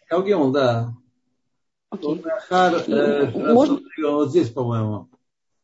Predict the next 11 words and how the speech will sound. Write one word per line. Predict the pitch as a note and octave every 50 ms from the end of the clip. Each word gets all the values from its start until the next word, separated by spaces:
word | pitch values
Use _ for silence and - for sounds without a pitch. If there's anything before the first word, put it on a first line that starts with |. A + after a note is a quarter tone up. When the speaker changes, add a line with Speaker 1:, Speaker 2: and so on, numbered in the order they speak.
| _ _ _ _ _ _ _
Speaker 1:
Меахар | - C#3 C#3+ C3+ A2+ E3 E3 C#3
Шрас | A2+ - D3+ C#3+ B2+ A2+
Эльон, | C#3+ C#3+ C#3 C#3 C3+ B2+ B2 A2+ G#2+ - _ _ _ _
Кен. | - A2+ G#2 G2 A2 - _ _ _ _ _ _ _ _ _ _ _ _ _ _ _ _ _ _ _ _ _ _ _ _ _ _ _ _ _ _ _ - - _ _ - - - - - - _ _ _ _ _ _ _ _ _ _ _ _ _ _ _ _ _ _ _ _ _ _ _ _ _ _ _ _ _ _ _ _ _ _ _ _ _
Ещё, | - A2+ - E3
ещё, | D3+ C3+ A2+ - D#3 C3 A#2 A#2 A#2 - - A2+
э, | A2+ - - - -
Speaker 2:
Где, | F#3 G#3+ G#3
где, | G3+ A3
где? | A3 - G3 F3
Speaker 1:
повыше, | - B2 A#2+ A2+ A2+ - G#2+ F2+ -